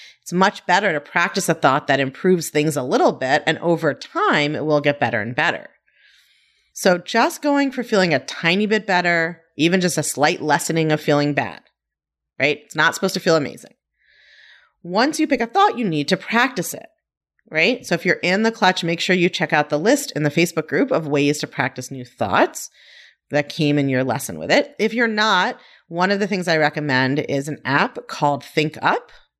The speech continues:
which is, like, an app for your phone that you can program to remind you to think certain thoughts. You can also just set an alarm on your phone if you don't want to get fancy. You can put sticky notes around the house, like,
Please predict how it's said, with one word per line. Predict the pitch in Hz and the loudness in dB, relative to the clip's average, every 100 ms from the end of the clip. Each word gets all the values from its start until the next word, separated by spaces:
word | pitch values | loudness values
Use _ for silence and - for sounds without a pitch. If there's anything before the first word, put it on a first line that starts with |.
| - | 0
which | 170 165 | 0 2
is, | 156 143 | -2 2
like, | 139 131 - _ - _ - | 2 2 -8 _ -20 _ -10
an | - | -2
app | 156 165 | 0 0
for | - 160 | -2 0
your | 147 | 0
phone | - 160 180 277 | 2 0 2 2
that | 240 113 | 0 0
you | 143 | -4
can | 170 147 | -4 -4
program | - 170 165 147 143 | 0 0 2 0 0
to | - | 0
remind | 135 131 131 151 170 | 0 2 0 0 0
you | 240 | 2
to | 240 | 2
think | 180 156 139 | 0 -4 -6
certain | - - 135 | -6 -6 -8
thoughts. | - - _ - - _ _ _ - _ - | -12 -14 _ -18 -18 _ _ _ -20 _ -4
You | - | -2
can | - | 0
also | 160 180 175 | 2 2 2
just | 151 - | -6 -2
set | 117 | -2
an | 135 | 0
alarm | 139 147 127 | 0 0 0
on | 110 | -4
your | 104 | -6
phone | - 87 208 | -4 -2 0
if | - | 0
you | |
don't | 127 | -2
want | 101 | -4
to | 107 | -8
get | 85 - | -10 -10
fancy. | 85 - 190 254 285 | -12 -6 -4 -4 -6
You | 151 | -12
can | 147 | -12
put | 135 - | -10 -4
sticky | 294 285 | -2 0
notes | 262 254 247 | 0 0 0
around | 220 220 | 0 0
the | 214 | 0
house, | 208 196 185 185 | 0 2 0 -2
like, | 160 | -6